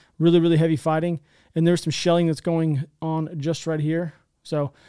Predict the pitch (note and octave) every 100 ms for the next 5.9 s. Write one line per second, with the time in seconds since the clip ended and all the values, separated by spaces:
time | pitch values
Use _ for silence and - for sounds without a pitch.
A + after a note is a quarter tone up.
0 | _ - D3 - G#3 G#3+ G3 E3 F3 F3+
1 | F3 - F#3+ E3+ C#3+ F3 E3+ E3+ E3 D3
2 | - F3 E3 D#3 A2+ D#3+ D3+ F3 F3 D3+
3 | E3+ D3+ D3 D#3 D3+ D3+ B2 D#3 D3+ -
4 | D#3+ D3 D3+ D3+ C#3+ C#3 A#2+ - D3 -
5 | D3+ C#3 C#3+ - D#3 C#3+ D3 D3+